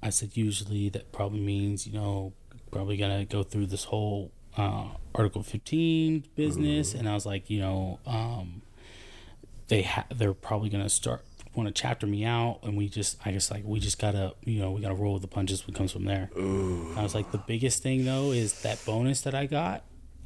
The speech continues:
Speaker 2: Ooh, and you got
Speaker 1: Two
Speaker 2: a
Speaker 1: we-,
Speaker 2: bonus?
Speaker 1: the bonus that I, that they just paid me the week prior.
Speaker 2: Oh, dude.
Speaker 1: 'Cause the bo-, it takes a while, 'cause I re-enlisted,
Speaker 2: Yeah, no,
Speaker 1: I
Speaker 2: it does.
Speaker 1: re-enlisted in January, and then the,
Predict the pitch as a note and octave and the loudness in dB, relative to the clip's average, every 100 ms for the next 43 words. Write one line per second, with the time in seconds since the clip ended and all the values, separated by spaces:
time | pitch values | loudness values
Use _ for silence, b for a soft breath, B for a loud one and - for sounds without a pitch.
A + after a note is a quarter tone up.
0 | - C#3 D3 D#3 C#3+ C#3 C3+ C3 D#3+ E3 | -4 0 2 4 4 6 4 4 4 4
1 | E3+ A#2+ C3+ D#3+ E3 D#3+ - A2+ B2+ C3 | 4 2 2 2 0 2 2 2 4 4
2 | D#3 D3 D#3 B2+ A2+ - - A#2 - B2 | 4 4 2 2 0 -2 2 2 2 0
3 | B2+ - C3+ B2+ - - C3 C#3+ E3 F3+ | 0 2 2 2 -2 2 2 4 4 4
4 | F3 B B B - - - - - - | 2 B B B -18 -18 -20 -20 -16 -12
5 | - A#2+ A2 C3+ D3 - A#2 A#2 E3 A3+ | -2 0 4 2 2 -2 0 2 2 0
6 | A3+ - - B B - - - - - | -4 -12 -20 B B -18 -18 -18 -8 0
7 | A2 G2 F2 F2 F#2+ F2+ E2+ E2+ B2 C3 | 2 2 -2 -4 0 0 0 0 2 2
8 | C#3 D#3 - G3 G#3 D3 B2 C3 A#2+ F3+ | 2 0 2 2 2 0 2 4 6 6
9 | G#3 F#3 A#2+ C3+ A2 A2+ C3+ C3+ F3+ G3 | 4 4 4 4 2 2 4 6 6 6
10 | G3+ - D3 B2 A2+ B2+ G3 G#3 A#2 G2+ | 4 4 4 6 6 6 6 6 4 2
11 | G2+ C3+ - B B B B B B - | 0 -2 -4 B B B B B B -2
12 | B2 B2 A#2+ A#2 A#2+ A#2 B2 A2+ | 2 4 4 2 -2 0 4 4